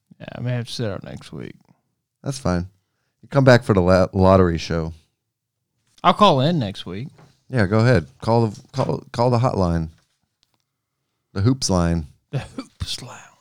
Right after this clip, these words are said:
Speaker 2: Yeah, this is probably still the best series. Utah Clippers.
Speaker 1: Yeah, this, this was a good one.
Speaker 2: Yeah.
Speaker 1: For sure.
Speaker 2: It's probably the best one. All right. What are you guys doing next week?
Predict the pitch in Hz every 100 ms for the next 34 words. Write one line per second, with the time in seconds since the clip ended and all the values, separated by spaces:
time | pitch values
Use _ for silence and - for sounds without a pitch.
0 | _ _ _ _ _ _ _ _ _ 143
1 | 135 139 165 - 147 104 92 - 101 87
2 | 85 87 85 - 87 87 85 - - _
3 | _ _ - 98 90 85 80 - 85 78
4 | 78 - _ _ 160 120 120 165 - -
5 | 294 - 330 151 110 127 185 _ _ _
6 | _ - - 113 _ 202 - 196 156 -
7 | _ _ _ - - - - - - -
8 | - _ _ _ _ _ _ 156 131 123
9 | - _ _ _ _ - - - - -
10 | _ - 120 131 117 127 127 95 - 101
11 | 85